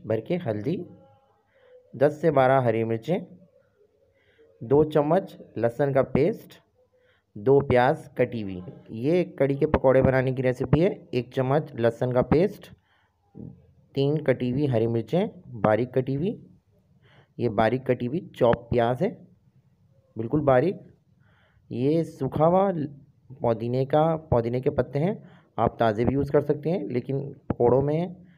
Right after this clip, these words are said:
कड़ी के पकौड़ों में बासी वाला ज़्यादा अच्छे लगते हैं, पुराने। एक कटोरी तेल है फ्राइंग के लिए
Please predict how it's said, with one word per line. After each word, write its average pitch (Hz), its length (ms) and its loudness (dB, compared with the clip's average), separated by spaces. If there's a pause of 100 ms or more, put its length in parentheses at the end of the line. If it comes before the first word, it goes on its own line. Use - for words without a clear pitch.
(160)
कड़ी 131 140 4
के 151 100 0
पकौड़ों 139 320 6
में 202 320 -4 (240)
बासी 113 360 0
वाला 135 200 4
ज़्यादा 120 260 0
अच्छे 123 200 0
लगते 120 240 -2
हैं, 170 220 -6
पुराने। 123 340 -2 (500)
एक 131 160 0
कटोरी 135 380 4
तेल 123 340 0
है 170 100 4
फ्राइंग 135 360 2
के 147 100 -2
लिए 170 260 -2